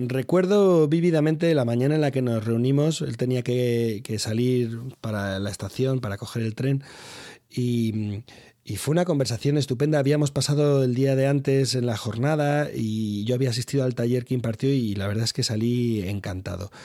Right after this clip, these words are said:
Entonces, mm, de toda la conversación, después de haber vuelto a escucharla unos meses después,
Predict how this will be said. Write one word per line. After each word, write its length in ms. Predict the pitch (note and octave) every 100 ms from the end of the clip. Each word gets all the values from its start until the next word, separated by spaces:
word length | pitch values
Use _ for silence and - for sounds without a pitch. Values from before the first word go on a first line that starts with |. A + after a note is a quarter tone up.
| - - - - -
Entonces, 520 | B2+ C3+ D#3+ E3+ D3
mm, 360 | C3 B2+ A#2+ A#2
de 120 | A#2+
toda 180 | D#3+ F3+
la 120 | F3
conversación, 500 | D3+ C#3+ A#2 - F#3
después 240 | C#3+ - C3
de 80 |
haber 240 | B2+ B2+ A#2 G#2 G2
vuelto 300 | A2+ A#2+ A#2+
a 20 |
escucharla 500 | A#2 A#2+ C#3+ D3+ C3+
unos 220 | A#2+ B2 A#2
meses 240 | A2+ B2
después, 460 | A2+ - D3 C#3+